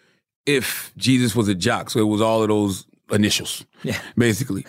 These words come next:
Speaker 1: And, um, I was saying that if Jesus was alive, he would be a radio personality slash D J, because I really, truly feel like we're public servants and we're here to serve the needs of the public.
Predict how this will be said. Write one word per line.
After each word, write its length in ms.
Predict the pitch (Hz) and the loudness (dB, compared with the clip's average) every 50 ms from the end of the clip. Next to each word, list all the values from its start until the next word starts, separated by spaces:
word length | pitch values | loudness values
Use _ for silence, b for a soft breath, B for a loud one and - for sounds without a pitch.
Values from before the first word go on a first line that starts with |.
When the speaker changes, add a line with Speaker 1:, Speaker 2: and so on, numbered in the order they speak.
| B B B B B B | B B B B B B
Speaker 1:
And, 220 | - 117 117 117 120 | -4 -2 0 2 2
um, 500 | 117 113 110 107 104 92 92 - - - _ _ - | 2 0 0 -2 -4 -6 -8 -12 -16 -20 _ _ -2
I 80 | 113 | 0
was 160 | 120 127 117 | 2 0 0
saying 300 | - 139 127 120 113 113 | 0 0 0 2 2 2
that 100 | 110 107 | 2 2
if 80 | 104 101 98 95 - | 2 2 0 -4 -4
Jesus 440 | 117 113 120 127 131 127 120 107 120 | 0 2 4 4 4 2 0 0 2
was 320 | 123 113 107 107 107 - _ _ _ _ | 2 2 2 2 -2 -6 _ _ _ _
alive, 920 | - 98 98 101 107 110 120 139 151 131 110 104 98 95 98 - - - _ _ | -2 0 0 2 2 2 2 2 2 0 0 0 0 -2 -2 -4 -8 -16 _ _
he 240 | _ _ - 131 131 123 | _ _ -2 0 2 2
would 200 | 117 110 104 101 | 2 2 2 2
be 360 | 107 110 107 107 107 117 120 b b b b b | 2 4 4 2 2 0 -4 b b b b b
a 140 | - 107 104 | -4 -2 0
radio 420 | 101 104 110 117 120 120 113 110 104 | 0 2 2 2 2 2 2 0 0
personality 800 | - 127 107 104 - 135 107 101 95 95 95 92 92 92 101 101 | 0 -2 -2 0 0 0 0 2 2 2 2 0 2 2 0 0
slash 480 | - - 101 92 90 90 92 98 107 | 0 0 0 2 2 2 2 0 -2
D 240 | 135 120 120 - 175 | -2 0 2 2 2
J, 360 | 160 151 98 95 - - - - - | 2 0 -2 -2 -4 -6 -10 -4 -2
because 260 | 107 98 - 113 95 | -2 0 0 0 0
I 120 | 101 104 107 | 2 0 0
really, 320 | 107 107 110 110 113 110 | 0 0 2 2 2 0
truly 300 | 107 - 117 110 107 107 | 0 0 0 2 2 2
feel 340 | 101 - - 110 110 110 110 | 0 0 -2 0 0 2 2
like 240 | 104 107 104 101 - b b b b b b b b b | 2 2 0 0 -2 b b b b b b b b b
we're 160 | - 104 110 107 | 0 2 2 2
public 400 | - - 120 110 110 113 110 - | 0 -2 -2 0 0 0 0 -2
servants 540 | - - 175 - - - - - - - | 0 0 0 0 0 -2 -6 -10 -12 -10
and 160 | - 98 95 95 | -6 -4 -2 0
we're 120 | 104 110 | 2 2
here 140 | 113 117 113 | 2 2 2
to 80 | 107 101 | 0 0
serve 280 | - - 117 113 107 | 0 2 2 2 2
the 80 | 107 104 | 2 0
needs 300 | 101 117 113 110 107 113 | 2 2 2 2 2 2
of 100 | 101 98 | 0 -2
the 60 | 104 | -2
public. 380 | - - - - - 98 - | -2 -2 -2 -2 -2 -4 -8